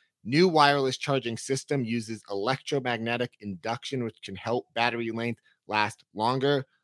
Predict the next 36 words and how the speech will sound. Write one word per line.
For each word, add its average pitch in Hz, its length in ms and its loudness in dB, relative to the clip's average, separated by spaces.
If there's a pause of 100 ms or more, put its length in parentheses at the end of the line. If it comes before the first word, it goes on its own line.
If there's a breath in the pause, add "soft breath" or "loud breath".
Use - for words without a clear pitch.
(280)
Leading 151 260 2
off 147 240 4
listeners 143 400 0
can 127 120 -6
get 123 200 0
twenty 139 340 -2
percent 143 380 -2
off 120 260 2 (100)
with 120 360 2 (100)
free 135 260 2
shipping 107 460 -2
by 104 120 2
using 113 340 0
the 107 80 -2
code 104 320 0
leading 104 300 -4
off 104 260 0
at 101 160 -4
manscaped 101 600 -4 (120)
dot 98 240 -2
com. 117 400 0 (320 soft breath)
That's - 180 -6
twenty 131 320 0
percent 147 380 0
off 120 260 4 (340)
with 127 360 2 (320)
free 127 480 2 (100)
shipping 101 720 0 (200)
using 107 340 0
the 107 80 0
code 104 500 0 (420 soft breath)
manscaped 107 560 0 (160)
dot 104 300 2
com. 123 460 2 (180)
Doctor 104 320 0
Glenn, 120 460 0